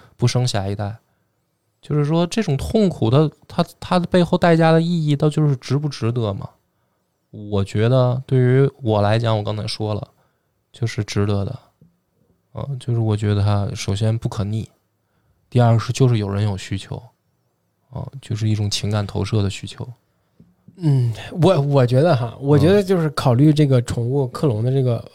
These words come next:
Speaker 2: 问题哈，呃，你，你刚才也提到说，它可能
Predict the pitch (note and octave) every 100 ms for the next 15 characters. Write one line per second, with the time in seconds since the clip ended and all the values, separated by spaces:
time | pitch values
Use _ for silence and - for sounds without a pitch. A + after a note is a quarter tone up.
0 | - C3+ D3 A2 A2 A2 A2 _ _ _
1 | - - - C#3 B2+ A2+ _ _ _ -
2 | D3 D3+ D#3+ D#3 C#3 D3+ E3 B2+ - B2+
3 | C#3 C3 A#2 C#3 C3 C3 _ - D3+ -
4 | A#2 A2 B2+ C3+